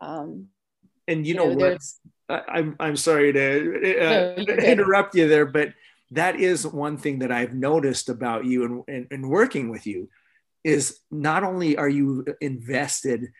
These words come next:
Speaker 2: or vested rather in, in the brands that you carry, but you are, you are really one of their greatest ambassadors.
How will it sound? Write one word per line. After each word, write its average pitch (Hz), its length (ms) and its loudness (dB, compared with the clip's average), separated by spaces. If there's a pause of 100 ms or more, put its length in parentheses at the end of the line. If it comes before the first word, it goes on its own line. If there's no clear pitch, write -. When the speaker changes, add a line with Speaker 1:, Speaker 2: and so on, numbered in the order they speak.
(100)
Speaker 2:
or 131 160 -4
vested 143 420 -2
rather 127 320 -2
in, 127 360 -6 (260)
in 147 120 -4
the 131 80 -2
brands 139 580 0
that 139 100 2
you 131 120 0
carry, 139 460 2
but 151 300 -2
you 190 360 4
are, 131 320 2 (360)
you 208 220 2
are 160 100 8
really 143 500 4
one 147 240 0
of 151 80 -2
their 123 100 -4
greatest 151 320 2
ambassadors. 127 800 -2